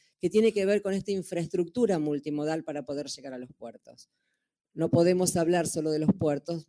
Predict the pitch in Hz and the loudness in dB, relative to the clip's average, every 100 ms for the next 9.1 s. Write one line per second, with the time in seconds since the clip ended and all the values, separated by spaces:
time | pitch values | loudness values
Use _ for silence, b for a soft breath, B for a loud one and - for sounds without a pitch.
0 | _ 135 143 - 127 127 - 139 131 - | _ -8 -6 -6 -10 -10 -8 -6 -6 -8
1 | 143 135 131 _ _ _ - 143 143 131 | -10 -10 -12 _ _ _ -8 -4 -2 -4
2 | 123 131 131 131 143 143 135 123 131 127 | -4 -8 -8 -6 -6 -6 -6 -8 -10 -10
3 | 120 117 - _ _ - - 175 175 180 | -12 -16 -20 _ _ -8 -4 -2 0 2
4 | 180 160 156 143 143 143 151 143 185 180 | 0 0 -2 -4 -8 -6 -6 -2 0 0
5 | 156 143 135 135 - 208 175 131 127 - | -2 -4 -6 -6 -4 -4 -4 -10 -14 -16
6 | _ _ _ _ - 226 247 233 196 170 | _ _ _ _ -8 -4 -2 0 0 0
7 | 170 160 185 180 180 165 175 196 190 165 | -2 -2 -2 0 -2 -2 0 0 0 -2
8 | 151 143 143 147 139 135 127 127 123 123 | -4 -6 -6 -6 -6 -6 -6 -8 -8 -10